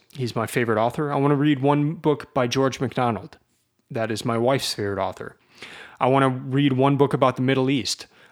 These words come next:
I'm woefully ignorant on the Middle East. I need to read at least one book a year on the Middle East. I wanna read one epic classic.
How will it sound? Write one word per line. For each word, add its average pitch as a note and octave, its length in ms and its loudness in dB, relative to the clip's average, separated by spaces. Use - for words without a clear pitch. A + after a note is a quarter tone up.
I'm A2 300 -2
woefully C#3 640 2
ignorant B2 520 0
on A#2 160 0
the A2+ 80 0
Middle A2+ 260 -2
East. A#2+ 440 -2
I A2 120 -4
need B2 360 -2
to C3 120 -2
read A2+ 460 -2
at A#2+ 120 -4
least B2 280 -6
one A#2+ 160 -2
book A2 180 -4
a A2+ 40 -4
year G#2 460 -4
on A2+ 140 -6
the G#2 60 -6
Middle G#2 280 -4
East. - 340 -8
I A2+ 80 2
wanna B2+ 220 2
read B2+ 380 0
one C3+ 460 0
epic - 420 -4
classic. - 640 -2